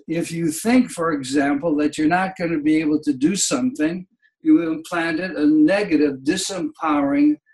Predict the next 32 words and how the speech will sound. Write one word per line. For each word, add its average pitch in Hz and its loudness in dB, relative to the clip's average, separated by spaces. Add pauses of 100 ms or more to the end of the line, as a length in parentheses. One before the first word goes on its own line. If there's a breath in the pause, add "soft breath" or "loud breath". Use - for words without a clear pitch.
(300)
idea 156 4
in 156 2
your 170 -4
brain. 208 -2 (760)
So - -2
you 156 6
always 208 0
want 175 -4
to 151 -12
talk 175 -4
to 175 -6
yourself 190 -2 (360)
and 139 -2
talk 151 0
to 151 -4
other 170 -2
people 151 2
what 160 -2
you 160 -2
want 202 0
them 139 0
to 143 -2
do. 120 -8 (420)
So, 226 0
for 190 -4
example, 147 0
if 143 -4
you 151 0
say 175 -4
to 165 -4
a 151 2
kid, 135 -2